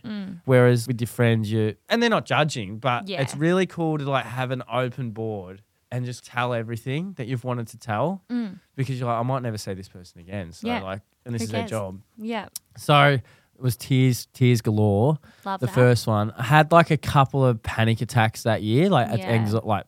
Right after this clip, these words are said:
Speaker 2: full panic attacks. And
Speaker 1: Rough.
Speaker 2: which was, which was
Speaker 1: Yeah.
Speaker 2: hard, but, like, you know, it happens.
Speaker 1: Yeah.
Speaker 2: And you, I think, like, for me, I needed them to happen. So I'm like, "Oh my God, we need to navigate myself out of here."
Speaker 1: Yeah.
Speaker 2: Like,
Speaker 1: What's going on?
Speaker 2: I remember being with, like, my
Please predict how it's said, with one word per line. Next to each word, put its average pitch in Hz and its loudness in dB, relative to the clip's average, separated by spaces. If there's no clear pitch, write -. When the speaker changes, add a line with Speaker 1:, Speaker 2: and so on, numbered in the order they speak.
Speaker 2:
full 117 0
panic 101 0
attacks. 110 -2
And 120 2
Speaker 1:
Rough. 117 -6
Speaker 2:
which 120 -2
was, 110 -2
which 120 -6
was 127 -2
Speaker 1:
Yeah. - -2
Speaker 2:
hard, 127 6
but, 117 -4
like, 117 0
you 127 0
know, 82 -2
it 110 -2
happens. 123 -2
Speaker 1:
Yeah. 190 -12
Speaker 2:
And 123 0
you, 127 2
I 120 -2
think, 139 -2
like, 123 -2
for 120 -6
me, 110 2
I 101 0
needed 104 -2
them 107 -2
to 104 -8
happen. 98 -4
So 101 -6
I'm 95 -2
like, 98 -6
"Oh 120 -4
my 90 -4
God, 104 0
we 101 -4
need 110 0
to 95 -4
navigate 92 -4
myself 87 -8
out 92 -4
of 85 -8
here." 95 -4
Speaker 1:
Yeah. 190 -2
Speaker 2:
Like, 202 0
Speaker 1:
What's 196 -12
going 190 -8
on? 175 -6
Speaker 2:
I 151 8
remember 190 6
being 202 8
with, 196 2
like, 160 6
my 131 2